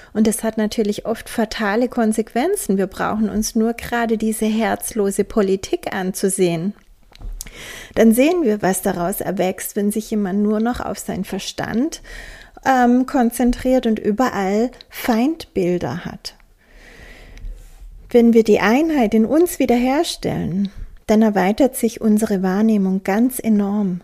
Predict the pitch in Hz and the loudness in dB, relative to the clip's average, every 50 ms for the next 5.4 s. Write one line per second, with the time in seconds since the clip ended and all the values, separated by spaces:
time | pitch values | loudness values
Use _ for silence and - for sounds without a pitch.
0 | _ - - 214 - 214 196 - - 220 208 208 202 196 208 - - 208 202 202 | _ 0 2 2 4 2 0 2 0 0 2 2 2 0 0 -2 -2 0 0 0
1 | 196 196 - - 214 226 254 294 339 330 226 - - - _ _ _ _ _ - | -2 -2 -4 0 2 4 4 4 4 4 2 0 -2 -12 _ _ _ _ _ -8
2 | - - 202 196 190 190 190 202 196 202 190 - - - 170 160 156 180 - - | 0 2 2 4 4 2 2 2 0 0 0 -4 -4 -6 -4 -4 -4 -4 -4 -2
3 | 208 180 180 185 185 208 240 277 - - - - 240 226 226 214 202 175 175 180 | 0 0 0 2 2 2 2 2 0 -4 -4 -2 -2 0 0 0 0 -2 -2 -2
4 | 185 190 196 208 214 - 196 190 - - - 196 190 - - - - 175 - 180 | -2 -2 -2 -4 -6 -6 -8 -8 -8 -8 -8 -8 -8 -8 -8 -12 -12 -10 -10 -12
5 | - - _ - - 208 202 | -14 -14 _ -10 -10 -10 -10